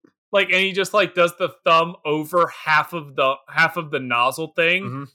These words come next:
Speaker 1: where it increases the pressure and you just spray him. Like, that would've been, like, a little more like, "Ah, okay." He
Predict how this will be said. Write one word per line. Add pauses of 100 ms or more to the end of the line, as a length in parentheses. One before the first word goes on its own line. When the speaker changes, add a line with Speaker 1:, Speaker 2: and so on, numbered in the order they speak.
(160)
Speaker 1:
where
it
increases
the
pressure
and
you
just
spray
him. (280)
Like,
that
would've
been,
like,
a
little
more
like,
"Ah,
okay." (640)
He